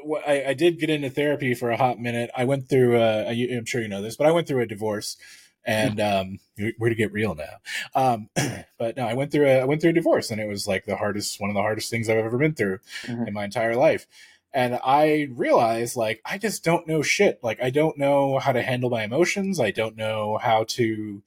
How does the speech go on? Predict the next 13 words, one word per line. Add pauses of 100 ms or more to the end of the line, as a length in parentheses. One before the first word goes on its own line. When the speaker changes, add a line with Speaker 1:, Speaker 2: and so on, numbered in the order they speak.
(320)
Speaker 1:
have
a
proper
relationship.
Like,
I
don't
know
what
I'm
supposed
to
do.